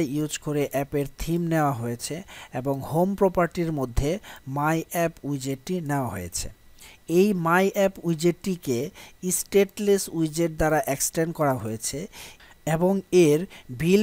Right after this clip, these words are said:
মেথডের মধ্যে একটা স্ক্যাফোল্ড উইজেট নেওয়া হয়েছে। আমরা জানি এই স্ক্যাফোল্ড উইজেটটা খুব পাওয়ারফুল এবং পেজ লেভেল একটা উইজেট।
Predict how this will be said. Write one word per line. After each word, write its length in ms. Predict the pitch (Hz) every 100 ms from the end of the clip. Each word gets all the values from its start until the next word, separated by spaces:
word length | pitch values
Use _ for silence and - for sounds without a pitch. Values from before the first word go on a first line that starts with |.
| 202
মেথডের 440 | 180 180 180 196 185
মধ্যে 260 | 160 147 165 156 139
একটা 220 | - 151 208 - - - 165
স্ক্যাফোল্ড 580 | - - 196 190 233 220 -
উইজেট 340 | 156 143 165 175 170
নেওয়া 180 | 151 117
হয়েছে। 320 | 104 87 - - - - - - 160
আমরা 160 | 170 190 190
জানি 260 | 160 131 160 - - - 175
এই 80 | 208 208 185
স্ক্যাফোল্ড 460 | - 190 185 214 214 180
উইজেটটা 520 | 175 180 180 - 123 147 - - - -
খুব 180 | 214 208 -
পাওয়ারফুল 640 | 156 160 175 170 - 160 131 170 - - 139
এবং 200 | 147 139 143 185 - - -
পেজ 260 | 185 214 196 175 165
লেভেল 280 | 165 185 196 151
একটা 180 | - 156 147
উইজেট। 360 | 139 120 113